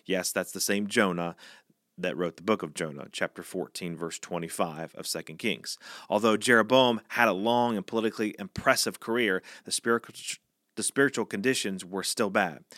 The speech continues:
and books like Hosea and Amos throw light on the spiritual state at this time. This brings us to chapter fifteen,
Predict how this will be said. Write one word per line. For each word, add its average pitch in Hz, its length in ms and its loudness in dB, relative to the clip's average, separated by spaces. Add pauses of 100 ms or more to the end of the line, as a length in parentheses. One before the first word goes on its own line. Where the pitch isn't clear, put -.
(180)
and 90 160 -6
books 98 240 -2
like 95 160 2
Hosea 98 540 2
and 90 120 -2
Amos 90 380 -2
throw 98 260 -2
light 92 380 2
on 87 160 -8
the 82 60 -8
spiritual 90 440 -6
state 87 400 -4 (200)
at 85 120 -14
this 87 160 -6
time. 76 300 -8 (640)
This 117 140 -6
brings 131 260 2
us 123 100 -2
to 104 80 -8
chapter 107 320 2
fifteen, 95 600 0